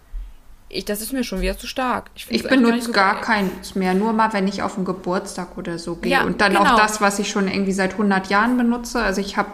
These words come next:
Speaker 2: dann nur das eine, da kriege ich wenigstens keine Kopfschmerzen.
Speaker 1: Ja, das ist sehr gut. Musst du mir vielleicht mal empfehlen, welches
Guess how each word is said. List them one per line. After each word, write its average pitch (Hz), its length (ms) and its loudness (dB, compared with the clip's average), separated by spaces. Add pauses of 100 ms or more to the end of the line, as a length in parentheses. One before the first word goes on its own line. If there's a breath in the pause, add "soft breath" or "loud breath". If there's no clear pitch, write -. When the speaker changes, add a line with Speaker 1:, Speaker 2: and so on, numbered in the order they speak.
Speaker 2:
dann 190 380 -2
nur 202 120 0
das 196 200 -2
eine, 220 300 2
da 208 80 2
kriege 208 160 -6
ich - 100 -6
wenigstens 185 240 -2
keine 180 160 -4
Kopfschmerzen. - 580 -12 (720 loud breath)
Speaker 1:
Ja, 170 80 -8
das 208 160 -4
ist - 120 -8
sehr 190 180 2
gut. 180 220 -6
Musst 214 140 -6
du 208 60 -2
mir 196 140 0
vielleicht 190 260 -4
mal 185 140 -2
empfehlen, 180 440 -4
welches 175 240 -6